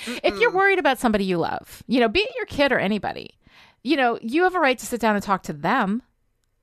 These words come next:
Speaker 1: and say, "I'm worried about this for these reasons. You know, you're gonna do what you're gonna do. I'm here for you, whatever you decide."
Speaker 2: Mm-hmm.
Speaker 1: Like, if that had been the conversation that Joyce had had with Buffy,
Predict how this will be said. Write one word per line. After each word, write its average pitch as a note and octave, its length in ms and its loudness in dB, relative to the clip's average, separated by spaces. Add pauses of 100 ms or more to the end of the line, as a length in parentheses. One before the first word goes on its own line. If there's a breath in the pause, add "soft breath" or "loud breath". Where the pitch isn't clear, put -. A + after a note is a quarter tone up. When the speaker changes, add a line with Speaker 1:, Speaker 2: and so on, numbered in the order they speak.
(100)
Speaker 1:
and A3 220 4
say, G3 560 2
"I'm A3+ 180 2
worried A3+ 240 2
about G#3 220 0
this G3+ 120 -8
for G3+ 140 -10
these F#3 240 -8
reasons. G3+ 720 -6 (180)
You G3+ 140 2
know, F3 160 2
you're F#3 260 -2
gonna G#3+ 180 -4
do G#3 140 -4
what G3 100 -6
you're F#3 120 -2
gonna F#3 180 -2
do. G3+ 240 0
I'm F3+ 160 -4
here G3 320 -4
for G#3 200 -6
you, F#3+ 360 -2
whatever F3+ 460 -4
you F#3 200 -8
decide." F3 600 -4
Speaker 2:
Mm-hmm. - 460 -10
Speaker 1:
Like, B3+ 120 4
if B3 160 2
that E4 240 2
had G4 140 -4
been D#4 180 0
the D4 60 -6
conversation A3+ 640 -6
that D#3+ 100 -6
Joyce F#3 240 -4
had G3 140 -10
had F#3 220 -6
with F3+ 180 -10
Buffy, G#3 480 -8